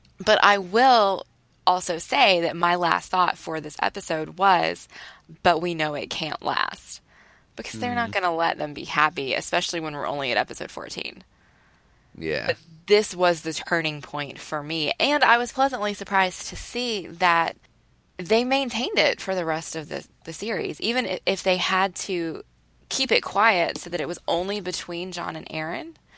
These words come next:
Speaker 2: Mm.
Speaker 1: we still got to see those moments between John and Aaron, and we got to see them independently. We got to see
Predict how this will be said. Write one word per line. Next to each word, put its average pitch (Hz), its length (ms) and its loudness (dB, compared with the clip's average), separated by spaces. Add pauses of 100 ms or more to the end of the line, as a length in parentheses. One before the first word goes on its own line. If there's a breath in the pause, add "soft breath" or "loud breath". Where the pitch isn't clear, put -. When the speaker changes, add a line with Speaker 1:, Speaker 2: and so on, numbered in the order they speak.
(280 loud breath)
Speaker 2:
Mm. 110 240 -6 (100)
Speaker 1:
we 226 360 0
still 214 240 0
got 156 200 2
to 165 80 -8
see 165 180 -6
those 151 180 -8
moments 147 300 -10
between 147 360 -12
John 143 240 -6
and - 120 -10
Aaron, 147 300 -2
and 160 160 -6
we 180 100 -2
got 170 220 4
to 170 100 -6
see 175 220 -2
them 151 320 -4
independently. 165 840 -4
We 156 140 -4
got 160 180 0
to 156 80 -10
see 151 400 -8